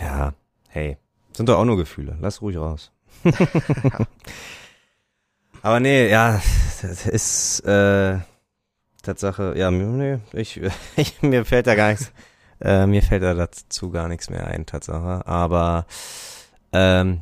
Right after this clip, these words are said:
ja, nee, traurig, ich war ja, ich war ja noch relativ guter Dinge, ähm, obwohl ich halt kein Ticket hatte, weil ich dachte, ja, mein Gott,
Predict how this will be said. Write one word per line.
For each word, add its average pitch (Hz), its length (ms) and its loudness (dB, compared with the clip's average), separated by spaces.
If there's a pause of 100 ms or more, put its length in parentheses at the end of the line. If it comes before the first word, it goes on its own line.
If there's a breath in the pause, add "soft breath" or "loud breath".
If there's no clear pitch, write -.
(100)
ja, 113 200 6
nee, 131 140 6
traurig, 127 320 4
ich 92 120 0
war 120 140 8
ja, 135 380 4 (280)
ich 104 180 0
war 107 120 6
ja 117 120 6
noch - 340 0
relativ 110 420 0
guter 104 260 0
Dinge, 127 460 0 (760)
ähm, 98 580 0 (360)
obwohl 104 280 4
ich 104 120 2
halt 101 140 4
kein 113 220 2
Ticket - 260 -4
hatte, 101 240 -2
weil 90 140 0
ich - 80 -10
dachte, - 300 -10
ja, 92 200 -4
mein 90 160 0
Gott, 95 180 -2